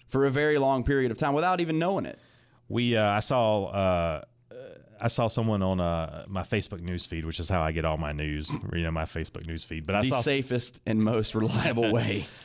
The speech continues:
Speaker 1: to
Speaker 2: But
Speaker 1: receive your news.
Speaker 2: I, I saw someone, I can't, I can't remember their name, but they were very worried. They had been doing some research on how snakes can, how easily they can crossbreed, and so she was worried that we have some sort of hybrid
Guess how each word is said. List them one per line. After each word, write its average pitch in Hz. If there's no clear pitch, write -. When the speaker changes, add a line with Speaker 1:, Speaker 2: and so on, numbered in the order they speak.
Speaker 1:
to 139
Speaker 2:
But 127
Speaker 1:
receive 117
your 104
news. 104
Speaker 2:
I, 110
I 117
saw 143
someone, 107
I 113
can't, 113
I 101
can't 110
remember 87
their 82
name, 85
but 80
they 98
were 95
very 95
worried. 95
They 98
had 95
been 90
doing 92
some 87
research 95
on 85
how 85
snakes 90
can, 87
how 85
easily 90
they 82
can 82
crossbreed, 82
and 78
so 85
she -
was 80
worried 85
that 73
we 85
have 85
some 85
sort 85
of 76
hybrid 85